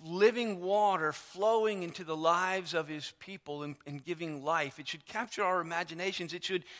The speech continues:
it should spark our hope, and it should fuel our desire for something. It should make us thirsty, that Jesus is, speaks it with power into our hearts. It actually creates the thirst that he's talking about.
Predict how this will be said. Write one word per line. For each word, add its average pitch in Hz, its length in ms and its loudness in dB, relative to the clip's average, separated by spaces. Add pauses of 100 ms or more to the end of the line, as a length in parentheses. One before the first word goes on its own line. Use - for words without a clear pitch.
(120)
it 180 80 -4
should 185 160 0
spark 247 500 6
our 202 140 6
hope, 240 460 8
and 180 80 0
it 185 100 -2
should 185 220 -2
fuel 254 480 4
our 190 320 8
desire 170 800 2
for 139 180 -12
something. 123 520 -10 (1700)
It 165 80 -12
should 190 220 -6
make 208 220 2
us 196 240 2
thirsty, 202 500 -2
that 156 160 -8
Jesus 185 400 -6
is, 170 100 -4
speaks - 460 -6
it 165 80 -2
with 160 180 -8
power 185 400 2
into 170 360 -4
our 143 120 -2
hearts. 175 400 0 (220)
It 185 100 -2
actually 220 320 2
creates 208 600 -2
the 190 120 -4
thirst - 540 -2
that 175 100 -8
he's 175 160 -12
talking 180 440 -6
about. 110 320 -16